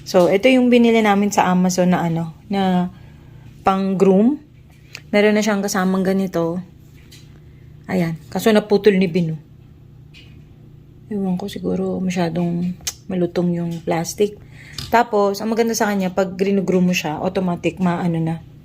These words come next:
Diretso na dito sa may canister niya, yung buhok. So, hindi makalat. Ito naman yung nabili namin dati na, ah, manual lang din, pero wala siyang vacuum.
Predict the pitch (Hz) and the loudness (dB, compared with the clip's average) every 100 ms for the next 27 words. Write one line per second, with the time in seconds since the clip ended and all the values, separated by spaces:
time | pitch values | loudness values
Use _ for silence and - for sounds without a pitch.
0 | - - - - - - 208 208 208 214 | -20 -20 -20 -20 -20 -4 2 2 2 0
1 | 196 190 190 190 196 180 175 170 170 175 | -2 -2 -4 -4 0 0 0 -4 -6 -10
2 | 180 - - 185 180 - 180 170 165 165 | -12 -12 -4 -2 -2 -2 -2 -2 -4 -8
3 | - - 196 190 180 180 175 - - 196 | -12 -6 -2 0 0 0 -2 -4 -4 -2
4 | 190 180 175 170 170 170 - - - - | 0 -2 -4 -8 -8 -10 -14 -20 -20 -20
5 | - 254 294 302 302 294 254 254 262 240 | -4 2 4 4 2 2 0 2 4 4
6 | 226 226 208 190 185 180 180 175 175 - | 2 2 2 2 0 0 0 -4 -6 -14
7 | - - - - - - 208 202 190 196 | -20 -20 -20 -14 -14 -8 -4 -2 -2 -2
8 | 202 214 214 208 202 196 175 175 180 190 | 0 2 4 2 0 -2 -2 -4 -2 0
9 | 180 175 180 175 175 185 180 175 165 156 | 0 0 -2 -4 -8 -8 -8 -8 -8 -8
10 | - 190 170 165 | -6 -6 -6 -8